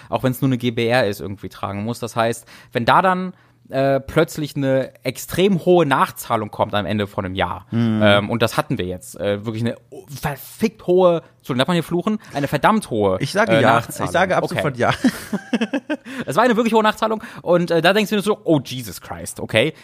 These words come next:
Speaker 1: Das hat uns, wie gesagt, wir hatten immer noch Geld auf dem Konto, es war alles okay, aber das ist so ein Moment, wo man sich denkt, „Oh, krass.“ Ähm, und wenn da, und das kam dann auch damit zusammen, dass halt die Zahlen auf Patreon und Steady dann in den letzten,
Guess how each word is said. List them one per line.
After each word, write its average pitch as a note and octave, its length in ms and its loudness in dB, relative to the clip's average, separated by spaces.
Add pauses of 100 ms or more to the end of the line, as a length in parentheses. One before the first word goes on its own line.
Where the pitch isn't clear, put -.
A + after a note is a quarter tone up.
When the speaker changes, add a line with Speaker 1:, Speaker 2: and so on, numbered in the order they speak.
Speaker 1:
Das - 120 -8
hat F#3+ 120 4
uns, E3 240 -2
wie D3 140 -8
gesagt, D3 300 0
wir B2+ 80 0
hatten C3+ 140 -4
immer C#3+ 140 0
noch C#3 120 0
Geld C#3+ 140 0
auf C3 60 2
dem B2 40 -6
Konto, E3+ 240 0
es D3 100 -4
war C#3 100 2
alles C3 160 -4
okay, E3 320 2 (200)
aber B2+ 200 0
das G3 100 4
ist A3+ 80 0
so A3+ 60 0
ein A3+ 40 2
Moment, F#3+ 220 0
wo F#3 80 -2
man F3+ 200 -2
sich D#3 140 -10
denkt, E3+ 280 -4
„Oh, D3 120 -6
krass.“ - 380 -12 (320)
Ähm, B2 420 2
und C3 140 0
wenn C#3+ 140 2
da, C3 160 0
und C#3 100 -2
das D3 160 -2 (360)
kam E3 260 2
dann E3+ 100 4
auch D#3+ 120 0
damit D3+ 280 -2
zusammen, D3+ 480 -2 (240)
dass C3+ 240 0
halt D3 160 2
die C3+ 100 -10
Zahlen C#3+ 480 2
auf C3 200 -2
Patreon C3+ 260 -4
und B2+ 60 -6
Steady C3 180 -6
dann A#2+ 100 -2
in - 220 -10
den B2 100 0
letzten, C3 640 -2